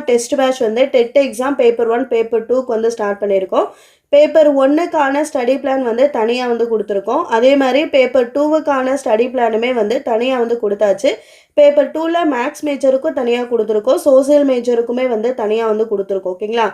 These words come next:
So, ஆனாலும் இன்னி வந்து நிறைய பேர் வந்து டவுட் வந்து கேக்குறீங்க. So, இதான் ஃபர்ஸ்ட் டைம் வந்து டெஸ்ட் பேட்ச் பத்தி கேக்குறீங்க அப்படின்னா, so, டெஸ்ட் பேட்ச்க்கு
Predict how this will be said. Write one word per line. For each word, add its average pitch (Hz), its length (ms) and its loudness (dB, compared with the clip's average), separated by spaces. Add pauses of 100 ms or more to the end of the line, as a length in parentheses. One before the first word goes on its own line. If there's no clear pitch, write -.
(360)
So, 285 60 -6 (160)
ஆனாலும் 311 420 4
இன்னி 277 140 2 (100)
வந்து 262 200 2 (160)
நிறைய 254 220 2 (120)
பேர் 285 200 4
வந்து 254 200 -2
டவுட் 240 260 0
வந்து 233 220 -2
கேக்குறீங்க. 208 420 -2 (480)
So, - 140 -2
இதான் 330 240 2
ஃபர்ஸ்ட் 269 280 -4
டைம் 330 180 -2
வந்து 294 200 2
டெஸ்ட் 240 220 -2
பேட்ச் 269 200 -2
பத்தி 247 160 -4 (100)
கேக்குறீங்க 226 420 0
அப்படின்னா, 208 300 0 (100)
so, 285 80 6 (100)
டெஸ்ட் 240 280 0
பேட்ச்க்கு 285 360 -2